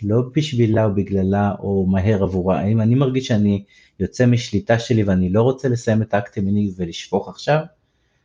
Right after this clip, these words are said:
אז אני מאט, ואני יכול גם לצאת, ואני יכול גם לנשום ולהירגע, ולא יקרה שום דבר, אפשר גם לענג בעוד דרכים,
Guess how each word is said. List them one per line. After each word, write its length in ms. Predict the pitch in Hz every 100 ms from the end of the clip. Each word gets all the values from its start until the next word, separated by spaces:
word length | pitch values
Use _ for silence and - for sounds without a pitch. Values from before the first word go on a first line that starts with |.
| _
אז 160 | 98 98
אני 140 | 104
מאט, 380 | 107 107 127 - - _ _ _ _ _ _ -
ואני 300 | 98 98 101
יכול 240 | - 127
גם 120 | 120 113
לצאת, 420 | 113 - 113 - - _ _ _ _ 92
ואני 100 | 92
יכול 180 | 123
גם 160 | 120 117
לנשום 400 | 101 101 - 113
ולהירגע, 460 | 110 104 95 92 98
ולא 100 | 101
יקרה 240 | 131 131 120
שום 220 | - 120
דבר, 240 | 101 98 92
אפשר 180 | - 98
גם 180 | 98 101
לענג 360 | 95 101 98 90
בעוד 160 | 95
דרכים, 440 | 95 90 - 87